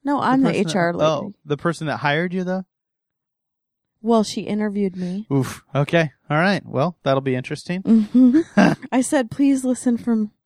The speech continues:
Speaker 1: from the, like, the thirtieth." She goes, "Nope." I'm doing it from
Speaker 2: Yeah,
Speaker 1: the beginning.
Speaker 2: I think we decided the divining line was, like, thirty-five or something.
Speaker 1: Something.
Speaker 2: We should start, like, a support group for these people that have decided to do this for whatever reason.
Speaker 1: Yeah.
Speaker 2: I mean, I don't wanna complain.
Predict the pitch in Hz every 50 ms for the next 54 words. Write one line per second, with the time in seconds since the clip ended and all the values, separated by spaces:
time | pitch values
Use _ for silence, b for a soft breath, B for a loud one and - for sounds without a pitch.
0 | _ _ _ _ _ _ _ _ _ _ _ - - 214 208 196 196 190 190 -
1 | - - 202 196 208 - 190 - 208 196 190 190 - _ - 190 - - 202 196
2 | 190 190 185 - - - 208 185 190 214 226 254 - _ _ _ _ _ _ 185
3 | 202 202 214 214 202 190 - - 143 - - 127 127 - - 190 - - 139 135
4 | 127 131 127 - - 143 131 127 123 123 117 117 123 113 123 117 117 123 120 123
5 | 123 120 117 120 120 117 117 117 113 113 113 - 123 120 113 - - 127 120 117
6 | 117 - - 113 113 113 110 117 117 120 113 - - - - - - - 214 196
7 | 185 185 - 185 185 180 180 185 - _ _ _ 185 - 240 220 - - 233 226
8 | 202 196 202 - 190 156 - - 139 - - 147 139 117 117 120 117 101 - -
9 | 135 120 117 120 - - - 120 113 127 127 113 117 117 120 117 117 - 123 117
10 | - 139 127 117 117 113 - - 110 117 120 117 117 113 110 - - - - 131
11 | 123 123 131 143 139 143 147 135 156 143 131 139 156 160 143 262 269 262 240 220
12 | 269 285 294 285 311 311 320 339 320 285 247 220 - 202 185 - - 254 233 180
13 | 143 135 127 135